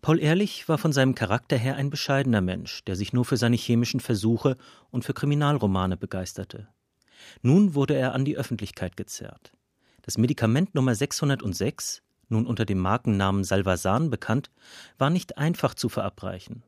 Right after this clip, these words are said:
Unter Einfluss von Sauerstoff konnte es sich nach langer Lagerung sogar in ein Gift verwandeln. Eine sonderbare Koalition tat sich gegen Paul Ehrlich zusammen. Die Naturheilkundler unter den Ärzten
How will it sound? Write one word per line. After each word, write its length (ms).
Unter 220
Einfluss 480
von 180
Sauerstoff 600
konnte 240
es 120
sich 140
nach 160
langer 300
Lagerung 540
sogar 280
in 100
ein 140
Gift 240
verwandeln. 580
Eine 180
sonderbare 560
Koalition 680
tat 200
sich 160
gegen 220
Paul 180
Ehrlich 260
zusammen. 480
Die 80
Naturheilkundler 960
unter 160
den 160
Ärzten 600